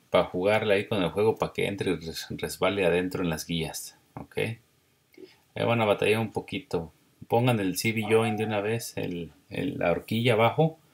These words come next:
para que ya no, no se les vaya a salir ahorita. Mira, te deja, primero métanla así, ahí, y luego bajen el, el, la horquilla, el C V joint, o si pueden metérselo ahí, si ven que lo pueden ahí metérselo.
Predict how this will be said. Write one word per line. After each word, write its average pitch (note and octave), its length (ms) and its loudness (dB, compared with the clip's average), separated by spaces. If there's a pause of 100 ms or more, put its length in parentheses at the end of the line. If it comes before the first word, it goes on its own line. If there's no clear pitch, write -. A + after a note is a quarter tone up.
(720)
para F#2+ 240 -2
que G2 120 -4
ya F#2+ 60 2
no, G#2 380 -4 (400)
no G2+ 100 -2
se - 120 -4
les F2 140 0
vaya G2 200 4
a - 40 -6
salir F#2 300 -2
ahorita. F2 300 0
Mira, - 340 -4 (120)
te - 80 -4
deja, F#2 340 -6 (160)
primero G#2 180 0
métanla C3+ 360 6
así, B2 320 0 (640)
ahí, G#2 420 2 (880)
y - 80 -8
luego G#2 400 2
bajen G#2+ 320 4
el, E2+ 280 0
el, E2+ 320 -2 (920)
la F#2 100 4
horquilla, B2 460 4
el A2 80 0
C A2+ 140 -2
V A2 140 -2
joint, B2+ 380 2 (920)
o F#2 120 -2
si - 140 -6
pueden A2 260 0
metérselo G#2+ 480 2
ahí, A2 140 6
si G#2 140 -2
ven G#2 160 -2
que G#2+ 100 -2
lo F#2 100 2
pueden G#2+ 360 0
ahí G2 380 0
metérselo. A2+ 760 2